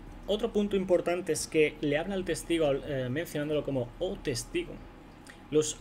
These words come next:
únicos seres en Destiny que nos han hablado o han hablado, han mencionado a cualquiera de este modo, en plan, "oh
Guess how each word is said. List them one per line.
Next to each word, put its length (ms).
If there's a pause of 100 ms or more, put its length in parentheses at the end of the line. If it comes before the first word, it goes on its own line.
únicos 640
seres 420
en 140
Destiny 400
que 240
nos 340
han 100
hablado 320
o 240
han 80
hablado, 300
han 100
mencionado 460
a 160
cualquiera 640 (340)
de 100
este 200
modo, 180
en 80
plan, 220 (100)
"oh 260